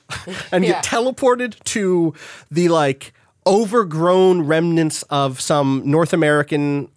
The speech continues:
Speaker 1: uh, uh, town with these, like, gigantic trees off in the distance, everything co-, covered in a sort of autumnal bloom. It's kinda
Speaker 2: Mm.
Speaker 1: like red, um, uh, like, eternally autumn looking town, basically,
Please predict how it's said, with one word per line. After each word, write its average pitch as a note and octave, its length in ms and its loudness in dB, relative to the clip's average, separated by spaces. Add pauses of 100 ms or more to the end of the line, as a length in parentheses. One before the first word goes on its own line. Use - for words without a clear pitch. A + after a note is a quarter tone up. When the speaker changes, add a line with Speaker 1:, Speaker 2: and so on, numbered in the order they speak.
Speaker 1:
uh, - 20 -4
uh, A#2 640 -2
town A2+ 540 -4 (1040)
with D#3 180 -4
these, B2+ 180 -6
like, A#2 120 -10
gigantic C#3+ 760 -4
trees D3 340 -4
off B2+ 220 -2
in C3+ 80 -8
the B2+ 60 -6
distance, B2 440 -8 (320)
everything E3 400 0
co-, - 360 -4
covered C#3 300 -2
in B2+ 80 -4
a B2 60 -2
sort C3+ 180 -4
of B2 60 -4
autumnal B2+ 920 -2
bloom. C3+ 500 -2 (180)
It's A2+ 200 -14
kinda D#3+ 80 -2
Speaker 2:
Mm. - 20 -2
Speaker 1:
like B2+ 160 -4 (140)
red, C3 520 -4
um, A2 680 -6
uh, G2 460 -8
like, G#2+ 260 -12
eternally C#3+ 720 -4
autumn A#2 760 -4
looking A#2+ 340 -8
town, G#2 360 -8
basically, G2+ 560 -12